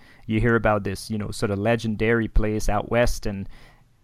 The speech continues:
and for a lot of people, the first thing you do when you're able to get away from home is you go check out the Canadian Rockies, and, and,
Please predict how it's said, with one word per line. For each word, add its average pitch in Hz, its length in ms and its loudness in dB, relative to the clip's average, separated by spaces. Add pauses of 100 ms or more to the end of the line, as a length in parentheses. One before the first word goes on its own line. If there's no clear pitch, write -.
and 110 280 2
for 131 120 4
a 131 40 8
lot 151 140 8
of 143 80 2
people, 139 340 4
the 107 80 0
first 135 300 -2
thing 135 120 2
you 117 120 2
do 127 180 2
when 117 180 2
you're 110 180 0
able 110 260 0
to 113 120 -4
get 104 180 0
away 107 200 0
from 117 220 -2
home 110 240 -2
is 110 200 -6
you 110 80 -6
go 113 160 -2
check - 240 -4
out 113 140 -2
the 113 60 -4
Canadian 113 420 0
Rockies, 113 500 -2
and, 107 340 -4
and, 104 300 -6